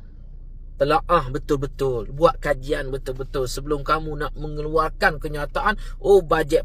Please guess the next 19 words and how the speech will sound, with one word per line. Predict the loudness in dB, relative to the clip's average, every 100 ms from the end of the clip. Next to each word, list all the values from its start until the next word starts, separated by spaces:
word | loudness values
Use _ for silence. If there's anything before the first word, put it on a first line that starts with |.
| 2
Pahang | 2 2 0
tidak | -2 0
memberikan | -2 -2 -2 0 0
penekanan | 0 -4 -4 0 0 -2
kepada | 0 0 0 0 2 4 4 2
anak | -2 -2 -4 -4
muda." | -6 -6 -6 -4 -4 -6 -8 -10 -10 -12 -12 -12 -12 -8
Jadi, | -6 -4 -4 -4 -6 -8 -8 -8 -8 -12 -12 -12 -12 -12 -12 -14 -12
teruklah | -8 -4 -2 -2 -2 -4 -6
kalau | -4 -2 -2
macam | -2 -4 -4 -4
ni, | -6 -8
eh. | -10 -12 -12 -12 -12 -12 -12 -12 -12 -10 -10 -12 -12 -14 -14 -12 -12 -10
Orang | -6 -6 -4
panggil | -4 -4
kualiti | -2 -2 -2 -6 -8
pembangkang | -6 -6 -4 -6 -6 -6
yang | -6 -6
ada, | -6 -8 -8